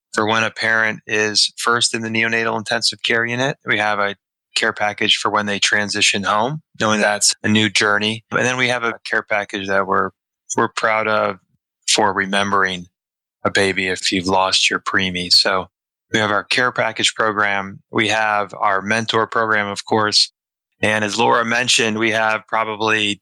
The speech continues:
two to three times as many parents that would like to be mentors. But, but what we don't want is mentors that don't have mentees. And so we're always wanting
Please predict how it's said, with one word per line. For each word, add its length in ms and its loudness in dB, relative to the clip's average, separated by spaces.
two 180 2
to 80 -2
three 220 -4
times 420 -2
as 160 -4
many 180 0
parents 440 -2
that 120 0
would 160 -6
like 280 0
to 120 -2
be 160 0
mentors. 800 0
But, 120 0
but 120 4
what 160 2
we 140 0
don't 300 0
want 320 2
is 260 -2
mentors 520 0
that 120 -4
don't 240 0
have 280 -2
mentees. 720 -2
And 180 -6
so 480 0
we're 160 -2
always 440 0
wanting 420 0